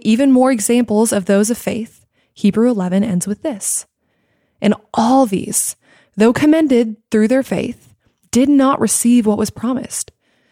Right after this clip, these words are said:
since God had provided something better for us, that apart from us, they should not be made perfect." See, these men and women of faith, though they are to be commended, did not receive what was promised.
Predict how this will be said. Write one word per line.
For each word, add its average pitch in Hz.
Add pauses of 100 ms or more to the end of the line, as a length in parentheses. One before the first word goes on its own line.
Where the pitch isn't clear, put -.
(100)
since -
God 233
had 233
provided 185
something 185 (160)
better 175
for -
us, - (680)
that 202
apart 226
from 240
us, 180
they 185
should 180
not 190
be 185
made 175
perfect." - (1800)
See, 233
these 220
men 220
and 220
women 196
of 185
faith, - (260)
though 214
they 247
are 247
to -
be 254
commended, 233 (220)
did 208
not 214
receive 196
what 196
was -
promised. -